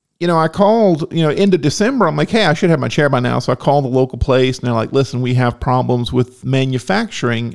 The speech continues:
Um, so I took it upon myself to call the manufacturer, not really aggravated or anything, but I'm like, "Hey, I'd like to know wh-, what's the holdup and, and when do you think I might get my chair?"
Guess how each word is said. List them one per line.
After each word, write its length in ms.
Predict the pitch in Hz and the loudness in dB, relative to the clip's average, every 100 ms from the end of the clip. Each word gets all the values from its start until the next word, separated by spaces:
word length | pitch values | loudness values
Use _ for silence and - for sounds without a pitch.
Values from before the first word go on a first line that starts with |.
| - | -6
Um, 360 | 123 123 123 123 | -4 -2 -4 0
so 120 | 175 | 0
I 40 | |
took 140 | 175 208 | 0 -2
it 80 | |
upon 220 | 190 170 151 | 0 0 0
myself 520 | 127 - 240 170 175 | -2 -2 0 0 -2
to 80 | 139 | -6
call 220 | - 139 | 0 0
the 80 | 151 | 2
manufacturer, 880 | 156 151 165 131 120 - - 151 151 - - - | 0 0 0 0 -2 -4 -4 -4 -4 -10 -20 -10
not 160 | - 415 | -2 0
really 300 | 285 214 180 | 2 2 2
aggravated 480 | 170 208 190 151 143 | 2 2 4 4 2
or 100 | 143 | 0
anything, 340 | 147 156 190 | 0 -2 -2
but 60 | 175 | 0
I'm 100 | 170 | 0
like, 220 | 175 170 | 0 0
"Hey, 160 | 226 214 | 0 2
I'd 160 | 190 | 0
like 160 | 190 190 | 0 -2
to 60 | 175 | 0
know 160 | 160 | 0
wh-, 280 | 147 147 - | 0 -4 -8
what's 340 | 131 117 123 - | -8 -4 -4 -2
the 80 | |
holdup 480 | 127 180 165 117 107 | 0 2 2 0 0
and, 180 | - 131 - | -4 -4 -2
and 220 | 156 143 | -2 2
when 200 | 180 208 | 2 2
do 60 | 202 | 0
you 200 | 180 156 | 0 -4
think 580 | - - 208 247 202 | -8 -6 -4 -4 -4
I 180 | 107 135 | -6 -4
might 300 | 147 139 127 | -2 -2 0
get 160 | 131 - | -4 -4
my 120 | 123 | -6
chair?" 380 | - 127 120 | -4 -4 -4